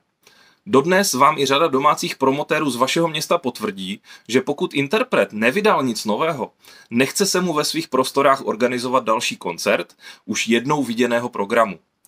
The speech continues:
Proč taky? Lidi přijde s největší pravděpodobností méně než na poprvé. To se ale teď u největších světových hvězd mění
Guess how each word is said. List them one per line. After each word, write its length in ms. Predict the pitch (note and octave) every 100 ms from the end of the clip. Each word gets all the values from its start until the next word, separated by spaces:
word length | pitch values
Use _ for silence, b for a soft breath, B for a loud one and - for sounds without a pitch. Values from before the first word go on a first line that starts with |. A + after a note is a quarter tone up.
| _
Proč 280 | C3 D#3+ -
taky? 320 | - - - _ _ B B B -
Lidi 300 | G#2+ B2 E3+
přijde 300 | F#3 D#3 D3
s 40 | B2+
největší 440 | C#3 D#3+ E3 E3
pravděpodobností 880 | C#3+ B2 C3+ C3 B2+ B2 B2 - B2+
méně 420 | G#2+ G2+ G#2+ A2
než 180 | A2 -
na 100 | F2
poprvé. 460 | G2 - F2+ D#2 - _ _ _ _ _ _ b b b -
To 120 | C3+
se 140 | G3+
ale 200 | F3 F3
teď 200 | F3+ E3+
u 80 | C#3
největších 560 | C3+ C#3+ D#3 - E3+ -
světových 560 | C3+ C#3 C#3+ C#3+ A#2
hvězd 320 | B2 A2+ -
mění 580 | G2+ G2 F#2 F#2+ A#2+ F#3